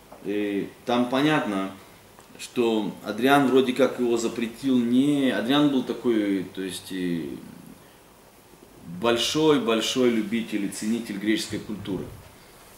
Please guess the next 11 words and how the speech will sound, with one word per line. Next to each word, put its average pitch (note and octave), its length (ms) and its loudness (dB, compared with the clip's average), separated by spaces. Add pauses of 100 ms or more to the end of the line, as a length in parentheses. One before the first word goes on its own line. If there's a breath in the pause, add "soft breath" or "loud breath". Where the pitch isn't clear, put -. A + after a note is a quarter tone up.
(160)
И A2 320 -2
достаточно, B2 460 0
как A2+ 180 0
бы, A2+ 80 0
он C3+ 200 4
вообще, A2 800 2
ну, A2 260 -4 (120)
евреи-то B2 460 2
его A#2 140 0
ненавидят, A#2+ 500 0
да? G2 320 -4